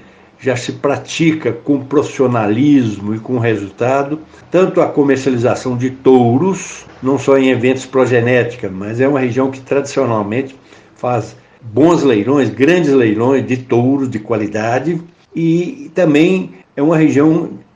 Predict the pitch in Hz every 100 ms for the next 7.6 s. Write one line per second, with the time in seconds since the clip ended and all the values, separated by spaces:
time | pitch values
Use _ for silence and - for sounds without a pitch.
0 | _ - - - 165 160 123 - - -
1 | 170 - - 113 92 - - _ _ _
2 | _ _ - 147 135 151 139 123 135 139
3 | 139 127 110 139 127 127 113 127 117 117
4 | - 110 117 117 120 123 135 135 120 92
5 | - - _ - 92 104 143 170 160 165
6 | 156 156 165 160 156 - - 156 135 175
7 | 143 113 139 143 - -